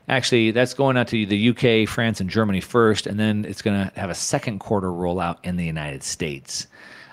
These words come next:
Um, so look for it, uh, second quarter of next year in the United States. But there's, there's, this is just from Ledger. There's plenty of other ones that are available. This is not the, this is not the only one that's available.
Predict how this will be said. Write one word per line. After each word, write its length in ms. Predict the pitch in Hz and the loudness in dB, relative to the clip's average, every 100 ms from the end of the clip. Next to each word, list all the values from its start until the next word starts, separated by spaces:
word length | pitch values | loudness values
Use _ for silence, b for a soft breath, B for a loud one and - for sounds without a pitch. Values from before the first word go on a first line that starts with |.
| 85 | -8
Um, 300 | 82 73 73 | -6 -6 0
so 260 | 127 107 | 2 4
look 200 | 101 123 | 2 -2
for 240 | - 120 107 | 0 0 0
it, 160 | - | -2
uh, 200 | 104 95 | -4 -2
second 280 | - 131 113 | -2 -2 -2
quarter 480 | - 117 110 104 - | 0 2 2 0 -4
of 160 | 92 90 | -6 -2
next 300 | 101 - - | 0 0 -2
year 220 | 107 110 | 0 0
in 80 | 95 | 0
the 60 | |
United 240 | 95 90 85 | -2 -4 -4
States. 360 | - 117 113 - B | -2 -2 -2 -8 B
But 100 | 147 | 4
there's, 220 | 190 156 | 4 4
there's, 260 | 127 165 139 | 4 2 2
this 240 | - 156 | -2 -6
is 80 | 156 | -4
just 160 | 123 - | -6 -6
from 140 | 117 | -4
Ledger. 220 | 117 113 | 0 2
There's 160 | 107 101 | 2 2
plenty 240 | - 139 | 2 2
of 80 | 110 | 4
other 160 | 104 110 | 4 4
ones 180 | 110 101 | 2 2
that 100 | 90 | 2
are 60 | |
available. 360 | 82 95 110 107 | 2 2 4 4
This 140 | 101 | 2
is 80 | 87 | -2
not 200 | 101 - | -4 2
the, 200 | 123 101 B B | 4 4 B B
this 100 | 139 | 2
is 80 | 127 | 4
not 140 | 127 | 2
the 120 | 120 - | 2 2
only 320 | 120 123 117 | 4 4 4
one 220 | 107 110 | 4 4
that's 160 | 107 92 | 4 2
available. 440 | 104 117 113 110 | 4 6 6 4